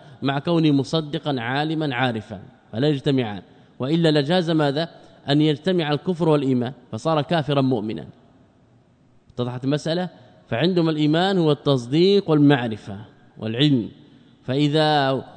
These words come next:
وجد التصديق وحكم الشارع بكونه كافرا خالدا مخلدا في النار، حينئذ صار كافرا مؤمنا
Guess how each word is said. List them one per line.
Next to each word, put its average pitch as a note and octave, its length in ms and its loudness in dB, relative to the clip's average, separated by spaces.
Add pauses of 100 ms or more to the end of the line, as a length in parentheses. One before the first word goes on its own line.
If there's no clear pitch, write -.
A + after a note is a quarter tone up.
(140)
وجد G#3 380 4
التصديق D#3 800 0
وحكم G3 480 -2
الشارع F3 560 -2
بكونه E3 640 0
كافرا D3+ 760 -2 (420)
خالدا E3+ 440 2
مخلدا E3+ 520 0
في D#3+ 140 -6
النار، F#3+ 440 0
حينئذ F3 320 -2
صار F#3 280 -2
كافرا F#3+ 400 -2
مؤمنا - 460 -4